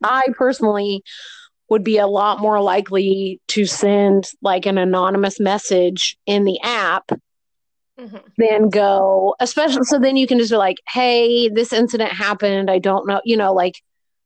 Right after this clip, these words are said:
Speaker 1: you don't feel as much like, I don't know, like, I was gonna say you don't feel as much like you're making an accusation, not that anyone, but it's one of those things we're kind of, like, socialized to feel like,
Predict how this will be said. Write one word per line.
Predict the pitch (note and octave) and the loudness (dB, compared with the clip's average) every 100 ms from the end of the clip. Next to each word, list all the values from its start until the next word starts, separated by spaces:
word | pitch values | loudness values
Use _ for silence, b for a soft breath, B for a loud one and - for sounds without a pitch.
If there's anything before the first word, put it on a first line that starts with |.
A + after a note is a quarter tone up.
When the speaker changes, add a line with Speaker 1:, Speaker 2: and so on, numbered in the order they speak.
| _ - | _ -4
Speaker 1:
you | B3+ | 0
don't | C4+ - | 0 0
feel | B3 A#3 | 0 2
as | A3+ A3 | 2 2
much | G3+ G3+ - - - _ | 0 0 -4 -8 -12 _
like, | G3 F#3+ F#3+ F#3+ F3+ - - _ - | -4 0 2 0 -4 -12 -18 _ -6
I | C#4+ | -2
don't | C#4 | 0
know, | B3 G3 | 0 0
like, | G#3 G#3 _ _ b b b | -2 -6 _ _ b b b
I | B3+ | -2
was | C4+ | 0
gonna | D4 | 0
say | D4 C#4 | 2 2
you | C4 | 2
don't | B3+ A3+ | 0 0
feel | B3 A#3+ | 2 2
as | A3 | 2
much | G#3 G#3+ G#3+ - - - _ G3+ | 0 0 -4 -8 -10 -16 _ -4
like | G#3 G3+ G3 - - | 0 0 -4 -12 -6
you're | G3 G3+ | 0 2
making | G3+ G3 G#3+ | 2 0 -4
an | G3+ | -4
accusation, | F#3+ F3+ G#3 F3+ F#3 G#3+ A#3+ A#3 | -4 -6 -4 0 0 0 -2 0
not | A3 A3 | 0 0
that | A3+ - | -2 -4
anyone, | G#3+ A#3+ A3 G3+ G#3 | -2 0 0 -2 -2
but | B3 | -2
it's | B3+ | -2
one | C#4+ C#4 | 0 2
of | B3 | 0
those | A#3+ | 0
things | B3+ B3+ | -2 0
we're | A3 | -2
kind | G3+ A#3+ | -2 -4
of, | A#3+ | -2
like, | G#3 - | -2 -4
socialized | - G#3 A#3 - F#3+ E3+ E3+ E3+ E3+ - - _ _ _ _ _ _ - | -4 0 0 0 -2 0 0 -2 -4 -8 -20 _ _ _ _ _ _ -6
to | G#3+ | -4
feel | - G#3 G3 | 0 2 2
like, | F#3 F#3 | 0 -2